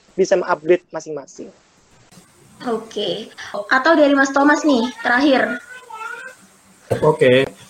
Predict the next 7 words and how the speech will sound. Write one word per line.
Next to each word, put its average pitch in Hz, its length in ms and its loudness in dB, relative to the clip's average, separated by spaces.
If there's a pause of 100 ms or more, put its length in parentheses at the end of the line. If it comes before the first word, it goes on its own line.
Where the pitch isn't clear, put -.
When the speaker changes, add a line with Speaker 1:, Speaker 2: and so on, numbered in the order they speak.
(160)
Speaker 3:
kalau 165 400 4
aku 160 240 4
ya, 151 300 2 (320)
eh, 143 340 2 (480)
sama 160 320 -2
kayak 151 320 0
apa - 20 -2